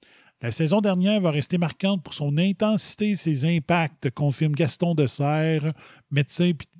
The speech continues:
épidémiologiste à l'Institut national de santé publique du Québec. Ce sont les personnes âgées qui ont vécu, surtout été les victimes de cet hiver difficile. <clears throat>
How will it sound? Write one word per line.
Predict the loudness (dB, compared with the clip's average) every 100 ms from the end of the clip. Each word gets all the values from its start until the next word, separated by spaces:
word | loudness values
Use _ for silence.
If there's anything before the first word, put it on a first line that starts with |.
| _
épidémiologiste | -6 -4 -6 -2 0 2 4 4 4 0
à | 0
l'Institut | 0 -2 -2
national | -2 0 -2 0
de | -2
santé | -2 -2 -2
publique | -2 -2 -2
du | -4
Québec. | -2 -2 -4 -12 -12 -12 _ -20 -20 -20 _
Ce | -4 -4
sont | -2 -2
les | 0 0
personnes | -2 -6 -6 -4 -2 0
âgées | 2 2 0 -2
qui | -2 -4
ont | -2
vécu, | -4 -6 -4 -4 -4
surtout | -4 -2 -2
été | -2 0
les | 0
victimes | 0 -4 -4 -2 -2
de |
cet | -2 -4 -4
hiver | -2 0 0 -2
difficile. | -4 -6 -6 -6 0 2 2 0 -2 -6 -8 _ _ _ _ _ _ -20 _ _ _ _
<clears throat> | -20